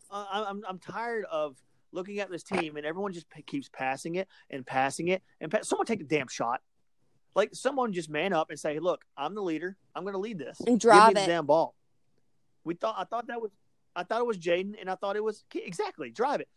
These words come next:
Speaker 1: I thought it was Jaden, and I thought it was Keon, but last game they disappeared. Like, ki-,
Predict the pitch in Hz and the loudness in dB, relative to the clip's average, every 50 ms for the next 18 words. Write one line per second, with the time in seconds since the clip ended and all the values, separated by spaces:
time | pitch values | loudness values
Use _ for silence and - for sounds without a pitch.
0 | _ - - 165 196 202 220 233 220 175 160 156 151 170 190 190 175 160 - 190 | _ -16 -6 -4 -2 -2 0 -2 -4 -2 -2 -2 -2 -2 -6 -8 -10 -6 -6 -6
1 | 196 202 - - 277 320 349 208 151 123 - _ _ _ _ - - 208 180 190 | -6 -6 -8 -12 -12 -10 -8 -8 -8 -8 -10 _ _ _ _ -12 -6 -4 -4 -4
2 | 233 - - 240 240 233 220 220 226 - 302 285 - 381 403 381 220 190 - 196 | -4 -6 -8 -8 -6 -2 -2 -2 -2 -2 -6 -8 -6 -6 -6 -6 -6 -6 -6 -8
3 | - _ - - 247 | -8 _ -16 -16 -16